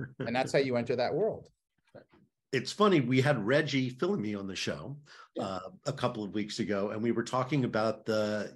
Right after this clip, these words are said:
Speaker 1: you know, Nintendo Wii and, you know, how it was, uh, and before it, the Kinect, which worked with the Xbox, you know, to take your body and put you inside the simulation. In, you know, that case, obviously you're not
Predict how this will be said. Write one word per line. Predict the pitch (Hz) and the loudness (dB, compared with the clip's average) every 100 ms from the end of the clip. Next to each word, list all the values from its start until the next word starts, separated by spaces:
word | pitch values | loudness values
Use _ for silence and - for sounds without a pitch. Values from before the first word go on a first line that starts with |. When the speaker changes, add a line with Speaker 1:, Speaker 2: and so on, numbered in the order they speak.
| 143 | -6
Speaker 1:
you | 120 | -4
know, | 101 101 | -2 -4
Nintendo | 98 101 98 117 104 101 | -4 -4 -4 -4 -2 2
Wii | 131 156 - - _ _ - - - - - | 2 2 -2 -18 _ _ -20 -20 -20 -20 -8
and, | 120 110 104 101 | -2 -2 -2 -2
you | 110 | -2
know, | 101 | 0
how | 107 107 113 | -2 -2 -2
it | 139 143 143 | 0 0 0
was, | 139 110 107 107 - - - | -4 -2 0 -2 -4 -10 -8
uh, | 113 107 - | -6 -4 0
and | 139 127 | 0 0
before | - 190 285 | 0 4 4
it, | - | 2
the | 123 | -2
Kinect, | 120 120 151 - - 113 | -2 -2 -4 -8 -16 -10
which | 110 - | -10 -2
worked | 113 104 | -2 0
with | 117 | 0
the | 120 | 0
Xbox, | 151 - 78 73 - - - | -2 -6 -12 -10 -14 -14 -8
you | 101 | -8
know, | |
to | 90 - - | -8 -10 -4
take | 127 123 | 0 0
your | 135 113 | 0 -2
body | 104 104 107 101 | 0 0 -2 -4
and | 101 | -6
put | - 104 104 | -6 -8 -6
you | 98 | -10
inside | 104 101 98 104 90 90 92 - _ - _ - | -10 -8 -6 -6 -6 -8 -12 -20 _ -20 _ -8
the | |
simulation. | 98 113 101 107 135 143 120 98 104 104 - - - _ _ | -4 -2 0 2 4 4 2 -2 -6 -12 -18 -20 -20 _ _
In, | 127 107 107 98 - | -4 -4 -4 -8 -12
you | 147 139 | -2 2
know, | 113 | 2
that | 104 117 123 | 2 0 0
case, | 123 113 | -2 0
obviously | - 117 107 117 | 0 0 -2 -2
you're | 110 110 | 0 0
not | 107 104 98 95 | 0 -2 -2 -6